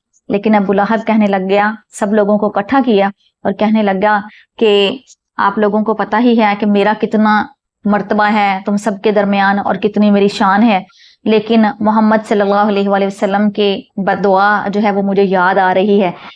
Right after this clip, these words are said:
کہ میرے بیٹے عتیبہ کو انہوں نے بد دعا دی ہوئی تھی۔ تو ایسے کرو کہ تم سب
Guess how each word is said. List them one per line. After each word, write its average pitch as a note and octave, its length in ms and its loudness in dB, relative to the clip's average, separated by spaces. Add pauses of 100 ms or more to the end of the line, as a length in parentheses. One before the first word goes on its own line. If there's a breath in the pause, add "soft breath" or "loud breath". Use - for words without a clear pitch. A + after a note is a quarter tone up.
کہ A3+ 80 0
میرے G3+ 220 2
بیٹے F#3+ 320 -2
عتیبہ G3 400 -2
کو F#3+ 400 -2
انہوں F#3+ 160 0
نے F#3+ 80 0
بد F3+ 220 -2
دعا F#3 180 2
دی F3+ 180 0
ہوئی F#3+ 180 2
تھی۔ F#3 200 -6 (480)
تو G3 80 -2
ایسے G#3+ 360 -2
کرو G3+ 260 2
کہ G#3 160 -2
تم G3+ 180 0
سب G#3+ 180 -4